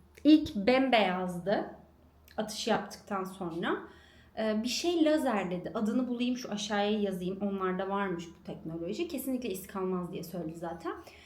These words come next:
Ee, ilk bir böyle bembeyaz bir şişkin tabaka oldu. Sonra yavaş yavaş, e, ben ne zaman? Benim muhtemelen, e,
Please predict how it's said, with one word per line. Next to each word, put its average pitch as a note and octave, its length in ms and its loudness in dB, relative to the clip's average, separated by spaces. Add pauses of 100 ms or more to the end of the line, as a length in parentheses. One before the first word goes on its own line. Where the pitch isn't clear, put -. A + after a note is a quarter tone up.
(320)
Ee, A3+ 500 -8
ilk D#4 240 -4
bir C#4 100 -2
böyle D#4 240 4
bembeyaz C4+ 520 2
bir D#4 100 2
şişkin D4+ 640 -2
tabaka A3+ 480 -2
oldu. G3 640 -2
Sonra B3 260 0
yavaş A3+ 420 -2
yavaş, G3 320 0 (460)
e, G3 300 0
ben B3 180 2
ne C#4 80 0
zaman? G3 460 -2 (100)
Benim A#3+ 280 0
muhtemelen, C4+ 640 -2 (580)
e, A3 80 -6